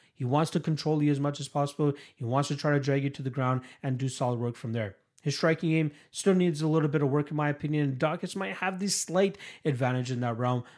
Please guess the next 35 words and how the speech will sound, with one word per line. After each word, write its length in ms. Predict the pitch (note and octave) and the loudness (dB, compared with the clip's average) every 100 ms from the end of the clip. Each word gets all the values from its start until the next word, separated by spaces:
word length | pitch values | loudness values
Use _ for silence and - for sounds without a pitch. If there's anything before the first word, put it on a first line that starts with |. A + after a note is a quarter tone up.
| _ | _
but 100 | C#3+ | -2
it's 160 | C#3+ | 0
not 160 | D#3 D3 | 0 0
to 100 | D#3 | 0
a 40 | C#3+ | -2
point 220 | C#3 C3+ | -2 -2
where 140 | C3+ | -2
it's 100 | B2+ | -2
gonna 200 | - B2+ | -2 0
look 160 | B2+ B2+ | 0 2
like 200 | A#2+ - | 0 0
Israel 320 | D3 B2 C3 | -2 0 -2
Adesanya 640 | A#2+ A#2 A#2+ A#2+ B2 A#2 A2 | -2 -4 -6 -8 -6 -6 -4
versus, 480 | A#2 - B2 A2+ - - - - | -4 0 0 0 -4 -18 -18 -4
you 140 | C#3 | 0
know, 220 | A#2+ A2+ | 0 0
uh, 400 | C3+ A#2 A2 G#2+ - _ _ D3 | 0 0 0 -2 -6 _ _ -4
uh, 400 | B2 A2+ G#2+ A2 A2+ A#2 _ - - - - _ _ _ _ F4 - _ _ - | -4 -2 -6 -10 -18 -20 _ -20 -20 -20 -20 _ _ _ _ _ -20 _ _ -20
freaking 680 | - D#3 C#3+ C#3+ A#2+ A2+ G#2+ - - | -4 -2 0 0 0 -2 -6 -14 -6
Jared 280 | B2 C#3+ B2+ | 0 0 0
Cannonier 440 | C3+ B2+ A#2+ A3+ | -2 0 4 4
<laughs> 40 | F3+ | 4
or 80 | |
something 280 | D3 C3+ B2 | 0 -2 -4
like 100 | G#2+ | -8
that. 180 | A2 G#2 - - | -10 -12 -16 -4
That's 180 | D#3 D3+ | -2 0
not 200 | E3 C#3 | 0 2
how 140 | C#3+ | 4
this 140 | C3+ C3 | 2 0
fight's 240 | C#3 C3 | -2 -4
gonna 160 | C3+ A#2+ | -4 -6
look 160 | A#2 | -6
at 80 | A2 | -4
all. 320 | B2 G#2+ - | -2 -2 -6